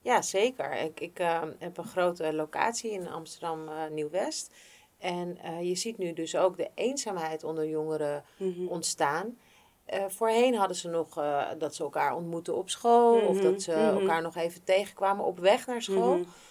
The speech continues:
Speaker 1: Maar nu zie je heel veel, eh, grote gezinnen, eh, in kleine huizen. Dus, eh,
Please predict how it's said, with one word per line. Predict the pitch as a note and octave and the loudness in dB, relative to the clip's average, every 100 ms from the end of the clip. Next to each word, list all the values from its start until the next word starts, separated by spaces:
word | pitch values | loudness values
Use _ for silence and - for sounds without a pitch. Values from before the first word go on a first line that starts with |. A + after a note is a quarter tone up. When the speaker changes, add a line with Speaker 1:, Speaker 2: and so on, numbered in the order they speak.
| - - | -20 0
Speaker 1:
Maar | G3 | 2
nu | A#3 C4 A#3 - | 2 0 -2 -8
zie | - G#3 | -10 -2
je | F#3+ | 0
heel | F#3+ A3 | 4 2
veel, | A3+ F3 E3+ - | 2 0 0 0
eh, | D#3+ - | -4 -4
grote | - F#3 G3+ F3 | 2 2 2 -2
gezinnen, | - - F#3 F3 D3 C#3 - | -10 -2 -2 -2 -4 -8 -12
eh, | D#3+ D#3+ | -10 -8
in | - F3 | -8 -2
kleine | F#3 G3 G3 | 0 0 -2
huizen. | D3+ E3 E3+ D#3 C#3+ C3+ | 0 2 2 0 -8 -6
Dus, | D#3 D3+ - | -6 -8 -12
eh, | - | -10